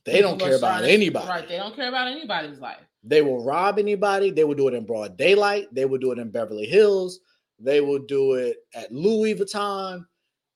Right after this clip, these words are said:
Speaker 1: or they'll do it, and
Speaker 2: At
Speaker 1: I'm
Speaker 2: the
Speaker 1: not
Speaker 2: local hair salon.
Speaker 1: at the local hair salon. And so it's getting to a point where people just fed up. Presidential ratings are as low as they've ever been.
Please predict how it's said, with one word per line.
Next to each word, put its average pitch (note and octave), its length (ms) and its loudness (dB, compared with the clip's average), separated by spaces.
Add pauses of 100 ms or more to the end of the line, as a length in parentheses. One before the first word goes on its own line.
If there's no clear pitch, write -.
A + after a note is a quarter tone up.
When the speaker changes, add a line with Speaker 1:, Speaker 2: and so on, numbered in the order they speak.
Speaker 1:
or F#3+ 220 6
they'll G#3+ 220 6
do A3 300 4
it, G#3 180 6 (360)
and D3 120 -8
Speaker 2:
At D3+ 100 -4
Speaker 1:
I'm D3+ 80 -6
Speaker 2:
the D#3 120 -6
Speaker 1:
not D#3 80 0
Speaker 2:
local G#3 200 -4
hair C4+ 220 -8
salon. C3 320 -14
Speaker 1:
at C3+ 160 -6
the C#3+ 80 0
local E3 280 2
hair E3+ 180 2
salon. F#2+ 260 -14 (1160)
And C#3+ 200 -4
so C#3+ 460 2
it's C3+ 240 -4
getting G3+ 520 0
to E3+ 240 -2
a E3 140 -2
point C#3+ 380 -4 (880)
where B2+ 760 0 (920)
people A2 240 -10
just C#3 240 -6
fed F#3+ 160 0
up. A#3+ 320 -6 (600)
Presidential C#3 600 -2
ratings E3 380 -2
are A#2+ 180 -2
as A2 100 -8
low B2+ 160 0
as A#2 60 -4
they've A#2 140 -8
ever G#2 220 -10
been. F3+ 460 -4